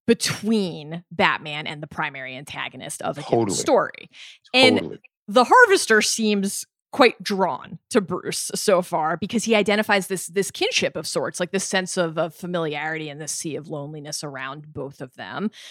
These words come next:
Speaker 1: You know, you have that really, uh, <laughs> really, like, impactful line read in episode two where you say, "They don't feel what we feel, me and my new friend. We like the dead. We like their company. We're the same. We like the night."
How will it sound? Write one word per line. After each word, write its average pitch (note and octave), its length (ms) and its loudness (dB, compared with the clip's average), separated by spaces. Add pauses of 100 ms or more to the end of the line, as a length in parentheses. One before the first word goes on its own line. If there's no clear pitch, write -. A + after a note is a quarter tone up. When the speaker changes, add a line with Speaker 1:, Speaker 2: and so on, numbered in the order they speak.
(140)
Speaker 1:
You G#3 80 -2
know, G3 60 4
you G3 160 2
have G3+ 160 4
that F3+ 180 4
really, E3+ 800 -2 (260)
uh, F3+ 240 4 (400)
<laughs> A3 240 4
really, A3 480 6
like, F#3 240 0
impactful F3+ 800 2 (280)
line F3+ 440 0
read F3 300 0
in D#3+ 380 -4
episode D#3+ 480 -6
two G#3+ 560 4 (480)
where G3 140 4
you G3+ 140 0
say, F#3 600 2 (440)
"They G3+ 240 6
don't G3+ 220 6
feel F#3+ 420 0
what F3 200 2
we E3 120 0
feel, E3 420 -4
me E3+ 280 -6
and E3 140 -6
my D#3 160 -8
new D3+ 280 -10
friend. - 760 -14
We E3 80 -6
like D3+ 340 -8
the D#3 80 -8
dead. C3+ 500 -12
We C#3+ 120 -18
like C3 400 -18
their C3+ 140 -10
company. C#3+ 540 -14
We're C#3+ 300 -10
the A#2+ 140 -12
same. C3 520 -10
We B2+ 140 -14
like B2+ 320 -16
the - 80 -14
night." B2+ 600 -10